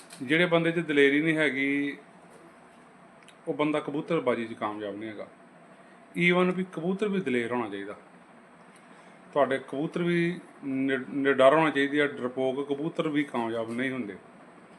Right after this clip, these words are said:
ਤੇ ਜਿਵੇਂ ਕਿ ਮੈਂ ਅਕਸਰ ਅੱਗੇ ਦੱਸਦਾ ਹੁੰਦਾ ਇਹ ਗੱਲਾਂ, ਵੀ ਕਬੂਤਰ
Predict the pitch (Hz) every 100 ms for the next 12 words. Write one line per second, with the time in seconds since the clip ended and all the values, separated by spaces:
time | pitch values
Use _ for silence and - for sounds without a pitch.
0 | - - - 160 160 156 151 131 151 160
1 | 156 165 165 165 147 - 165 156 151 135
2 | 131 117 131 143 123 120 117 117 123 -
3 | - - - - - - - 170 - 151
4 | 165 185 202